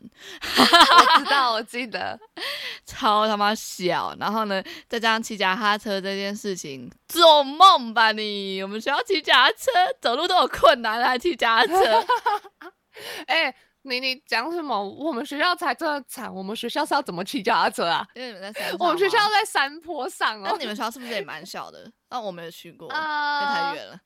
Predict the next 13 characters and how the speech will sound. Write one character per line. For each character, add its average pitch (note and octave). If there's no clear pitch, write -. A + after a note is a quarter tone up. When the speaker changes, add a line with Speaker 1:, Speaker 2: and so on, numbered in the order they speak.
Speaker 1:
比 D#4
你 F4
们 C4+
学 A#3+
校 B3
还 G3+
大。 -
Speaker 2:
哦， B3
真 C5
的 E5
吗？ C#5
Speaker 1:
废 C4
话， D#4